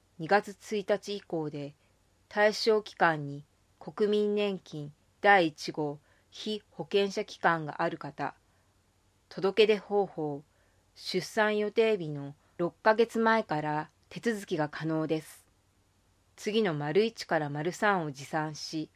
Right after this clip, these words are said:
保険年金課、または所沢年金事務所へ。丸一、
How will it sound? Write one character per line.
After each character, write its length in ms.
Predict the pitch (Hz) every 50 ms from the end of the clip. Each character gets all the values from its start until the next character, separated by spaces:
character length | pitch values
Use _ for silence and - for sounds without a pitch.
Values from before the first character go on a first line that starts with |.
| _ _ _ _ _ _ _
保 140 | - - -
険 280 | - 208 202 202 202 196
年 260 | 196 196 196 196 185
金 280 | - - 196 190 185 180
課、 300 | - - 175 170 175 - _ _ _ _ _ _ _ _ -
ま 120 | 165 165
た 160 | - 208 190
は 240 | 165 151 147 147 - _ _ _ _ _ _
所 360 | - 185 - 202 196 202 202
沢 280 | 196 208 202 196 196 180
年 260 | 175 180 185 196 185
金 260 | - - 202 196 196
事 80 | 180 175
務 180 | 180 185 190
所 160 | 185 - 165 151
へ。 200 | 139 139 147 - _ _ _ _ _ _ _ _ _ _ _ _ _ _ _ _
丸 240 | - 170 160 185 202
一、 480 | 202 185 - _ - - 185 185 -